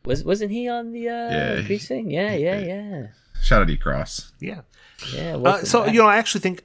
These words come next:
Speaker 3: I, I was, I was almost more shocked to see, "Hey, that's our first Grease Fang list," than I was to say, "Hey, that's Akaros for playing it," just because, um,
Speaker 1: <laughs> Yeah.
Speaker 3: I've felt personally like that has really been the deck kind of taking over the format,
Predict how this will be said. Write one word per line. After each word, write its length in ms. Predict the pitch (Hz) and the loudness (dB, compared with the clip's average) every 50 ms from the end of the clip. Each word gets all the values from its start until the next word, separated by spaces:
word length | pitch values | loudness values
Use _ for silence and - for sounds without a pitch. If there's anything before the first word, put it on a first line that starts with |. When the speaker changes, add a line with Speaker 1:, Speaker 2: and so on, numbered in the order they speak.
| _ _ _ - | _ _ _ -4
Speaker 3:
I, 160 | - 151 - - - | -2 -2 -2 -2 4
I 80 | - 180 | 4 6
was, 220 | 180 165 143 127 - - - - | 6 6 4 2 -4 -10 -8 4
I 100 | - 170 | 6 6
was 120 | 170 165 160 | 6 6 4
almost 280 | 175 190 196 - - - | 2 2 2 2 2 2
more 280 | 135 135 139 151 156 | 2 2 2 0 0
shocked 400 | - - 165 156 165 - _ - | -2 -2 -4 -4 -4 -6 _ -8
to 80 | - 139 | -8 -4
see, 160 | - 135 127 | 0 0 0
"Hey, 180 | - - 151 139 | 0 2 2 4
that's 180 | 135 135 - | 4 2 2
our 80 | 127 113 | 0 -4
first 280 | - - 120 107 - | 0 -2 -4 -4 -4
Grease 240 | - 113 113 110 - | -6 -6 -6 -6 -6
Fang 240 | - 135 127 123 123 | -6 -8 -8 -6 -6
list," 200 | 127 139 - - | -6 -6 -6 -6
than 120 | - 98 | -6 -4
I 40 | 98 | 0
was 200 | 101 104 104 98 | 0 0 0 -2
to 100 | - - | -4 -8
say, 160 | - - 107 | -4 -4 -2
"Hey, 140 | 98 - 165 | -2 -2 -2
that's 180 | 151 127 - - | -2 -2 -4 -4
Akaros 420 | - - - - 104 92 92 - | -8 -8 -8 -8 -8 -8 -8 -6
for 60 | - 104 90 82 - | -4 -2 -2 -2 -2
playing 180 | 101 92 90 135 | -4 -2 -2 -2
it," 100 | 123 - | -2 -2
just 160 | - 165 - | -6 -10 -8
because, 340 | - - - 120 110 101 95 | -8 -4 0 2 0 2 0
um, 240 | 98 92 92 92 90 | -4 -6 -6 -8 -6
Speaker 1:
<laughs> 40 | - | -2
Yeah. 180 | 120 107 107 - - _ _ - | -2 -2 -2 -4 -14 _ _ 2
Speaker 3:
I've 300 | - 120 131 139 143 139 | 4 4 6 6 2 0
felt 540 | - - - - - - 143 135 135 127 - | -6 -14 -20 -18 -6 -2 0 0 0 0 -2
personally 520 | - - 131 139 - - 170 170 180 185 180 | -6 -4 -4 -2 -2 -4 -6 -4 -4 -4 -2
like 260 | 165 147 131 - - | -2 -2 -2 -2 -2
that 200 | - 113 110 - | -2 -2 -2 -2
has 220 | 120 117 104 113 | -4 -6 -4 -4
really 160 | 117 117 117 | -4 -4 -4
been 160 | 107 117 113 107 | -4 -4 -4 -4
the 80 | 104 | -4
deck 220 | 98 110 104 - - | -4 -4 -6 -6 -8
kind 220 | - 104 104 101 | -10 -10 -10 -10
of 120 | 95 - | -12 -14
taking 300 | - - 110 - - 107 | -10 -10 -10 -10 -10 -12
over 200 | 98 101 98 95 | -8 -8 -8 -8
the 80 | 92 - | -10 -14
format, 540 | - - - 110 113 123 135 151 165 _ | -14 -8 -6 -6 -6 -4 -6 -8 -8 _